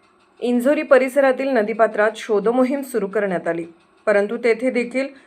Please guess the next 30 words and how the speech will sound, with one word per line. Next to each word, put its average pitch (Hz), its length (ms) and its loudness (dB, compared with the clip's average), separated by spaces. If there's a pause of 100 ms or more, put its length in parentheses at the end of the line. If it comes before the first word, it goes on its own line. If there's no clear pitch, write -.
(200)
मृतदेहाचा 285 580 0
काहीच 240 320 0
मागमूस 208 480 -2
लागला 190 300 -2
नाही. 185 300 -6 (340)
त्यानंतर 202 420 -2
पुन्हा 226 420 -2
शिवणी 262 360 -4
रोड 262 200 2
परिसरात 240 420 -2 (160)
जिथून 202 360 -2 (380)
मृतदेह 262 480 2
वाहून 247 440 4
गेला 202 360 2
होता 233 260 -2
त्या 233 180 -2
भागात 190 400 0 (1200)
बोटीच्या 254 500 4
साहाय्याने 233 600 -2
शोध 202 220 -6
घेण्यात 180 400 -8
आला, 165 120 -10 (720)
तरी 196 140 4
देखील 240 280 0
पथकाला 247 500 2
यश 226 400 0 (120)
आले 214 240 0
नाही. 233 300 -4 (280)
ही 226 80 -6
मोहीम 226 440 0